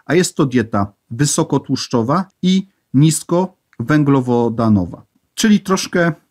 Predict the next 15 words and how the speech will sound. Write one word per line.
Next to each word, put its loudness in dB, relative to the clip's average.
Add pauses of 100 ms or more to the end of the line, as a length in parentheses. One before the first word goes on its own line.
(260)
nawet 0
nie 2
troszkę, -2 (440)
inaczej 0 (320)
niż -4 (1120)
z -2
reguły 2
wyglądają 2 (100)
inne 4
diety. -8 (280)
Tutaj 0
chodzi -4
o 0
to, 0
żeby 0